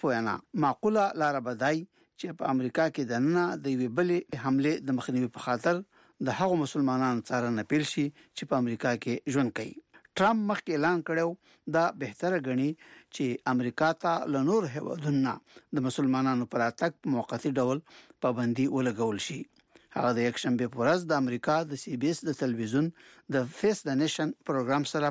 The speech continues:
په یوې مرکې کې وویل، "فکر کوم چې څارنه او مراقبت داسې یو کار دی چې موږ یې همدا اوس باید سوچ او فکر وکړو. تاسو اسرائیل او ځینو نورو هیوادونو ته وګورئ چې هغوی څه کوي. په بریالیتوب یې دغه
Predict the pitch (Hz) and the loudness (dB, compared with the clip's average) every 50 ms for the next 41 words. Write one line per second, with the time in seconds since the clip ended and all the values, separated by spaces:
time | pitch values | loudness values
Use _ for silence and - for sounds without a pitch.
0 | - - 156 151 127 127 127 113 113 113 120 113 - 127 113 - 120 120 131 143 | -2 -2 -2 -2 0 0 0 0 0 0 -2 -2 -4 -4 -2 0 0 2 4 4
1 | 151 156 170 - _ _ - - - 202 190 262 226 208 - - 208 190 190 196 | 2 2 0 -4 _ _ -6 -2 0 0 2 2 2 0 0 -2 -2 -2 -2 -2
2 | - _ - - - 139 135 - - 151 139 135 156 180 190 190 185 - - 151 | -6 _ -8 -4 -4 -2 -2 -2 -2 0 0 2 2 0 2 0 0 0 0 0
3 | 139 143 139 131 127 120 - - 127 123 131 120 - - - 156 175 170 - 185 | 0 0 2 2 0 0 -2 -2 -2 0 -2 -2 -2 -4 -2 -2 -2 0 0 0
4 | 160 - - - 135 120 113 110 127 139 151 165 - - - - _ - - 147 | 0 0 0 -2 -2 -2 -2 0 -2 -2 -2 -4 -6 -14 -20 -20 _ -4 0 2
5 | 135 143 147 147 139 147 160 196 - _ _ - - 147 143 135 131 135 143 170 | 4 4 4 2 2 0 -2 -4 -6 _ _ -8 -2 0 2 2 4 2 2 2
6 | 175 151 139 147 139 127 - - - 135 - - - 139 - - 147 139 - 131 | 0 0 0 -2 -2 -2 -2 -4 -6 -6 -6 -4 -6 -6 -4 -4 -4 -2 -2 -2
7 | 117 117 - - 113 - - - - - - - 196 185 170 - 175 143 - - | -4 -4 -4 -6 -8 -8 -8 -10 -16 -8 -2 0 2 2 2 0 -4 -6 -4 -4
8 | 135 131 135 165 214 240 226 214 196 165 170 156 156 151 175 226 247 185 151 143 | -2 0 2 2 4 4 2 2 0 0 0 0 0 2 0 0 0 0 0 0
9 | 143 143 139 127 131 131 123 - 127 120 110 120 117 110 107 110 - - - - | 0 0 0 0 0 -2 0 0 -2 -2 0 0 0 0 -2 -4 -8 -12 -16 -10
10 | - - 139 143 156 185 180 - - - - 131 110 151 202 - _ _ _ - | -4 0 0 2 2 2 0 0 -2 -2 -2 -2 -4 -4 -8 -14 _ _ _ -20
11 | - - - - - 143 139 139 131 127 123 120 120 - - 190 202 196 175 147 | -20 -20 -8 -4 -2 0 2 2 2 2 0 0 -2 -2 0 2 2 2 2 2
12 | 139 127 123 | 0 -2 -2